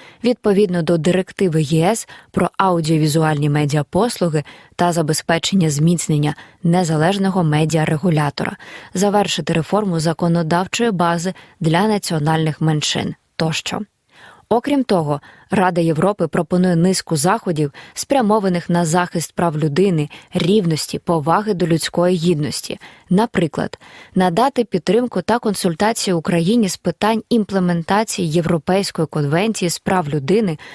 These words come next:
в умовах війни та чи післявоєнного періоду, сприяти посиленню захисту прав людини, військовослужбовців, ветеранів та членів їхніх сімей, переміщених осіб та осіб,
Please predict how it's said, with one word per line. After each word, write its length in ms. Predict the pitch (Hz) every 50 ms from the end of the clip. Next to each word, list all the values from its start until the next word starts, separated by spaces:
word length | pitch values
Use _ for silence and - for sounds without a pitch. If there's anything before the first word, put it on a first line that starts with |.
| - - -
в 100 | 160 190
умовах 460 | 202 196 196 202 180 156 147 - -
війни 380 | 160 160 160 156 160 202 240 240 - - - - - _ -
та 220 | - 214 196 170
чи 260 | - - - 240 269 240 _
післявоєнного 920 | - 196 247 - - 233 220 180 180 156 151 170 170 165 165 165 165 160
періоду, 540 | - - 196 196 196 170 147 143 143 160 185 - - - - - -
сприяти 600 | - - - - 202 185 170 170 190 190 185 - 175
посиленню 640 | - - 180 - - - 185 180 185 180 175 170 165
захисту 600 | 139 143 170 185 214 214 - 220 - - - 170
прав 280 | - - 175 170 151 147
людини, 480 | 156 151 143 175 175 165 156 147 - - - - - -
військовослужбовців, 1200 | - 160 185 175 - - 190 170 147 156 - - 165 160 147 143 151 190 220 208 - - 165 139 - - - - _ -
ветеранів 640 | 180 180 196 175 - 170 170 175 185 202 190 170 147 - - -
та 140 | 202 175
членів 480 | - - - - 165 180 208 214 214 175
їхніх 400 | 165 170 185 180 - 208 214 -
сімей, 460 | - - 269 233 185 165 156 156 147 - - - - _
переміщених 800 | - 185 180 175 175 190 220 220 - - - 175 160 156 - -
осіб 380 | - 180 160 - - 226 214 _ -
та 140 | - 165 156
осіб, 420 | 151 147 - - - 262 233 -